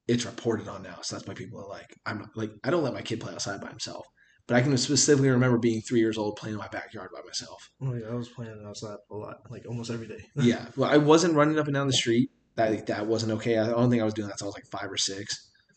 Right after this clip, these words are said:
Speaker 2: Right.
Speaker 1: And then, but, like, when I lived in New York, man, we were running through the, I was ten, I was, like, ten, eleven years old. I was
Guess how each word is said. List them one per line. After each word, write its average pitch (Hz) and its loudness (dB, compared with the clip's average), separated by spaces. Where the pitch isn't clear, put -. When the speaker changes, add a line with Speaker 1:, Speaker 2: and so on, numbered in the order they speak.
Speaker 2:
Right. - -8
Speaker 1:
And 127 4
then, 127 6
but, 120 2
like, 110 0
when 110 2
I 113 2
lived 147 2
in 110 2
New 95 -8
York, 110 -4
man, 101 -8
we 123 2
were 170 6
running 113 0
through 104 -4
the, - -10
I 120 0
was 131 0
ten, 135 0
I 139 -2
was, 170 -4
like, 147 -4
ten, 156 -4
eleven 143 -2
years 147 -4
old. 120 -2
I 107 -4
was 107 -4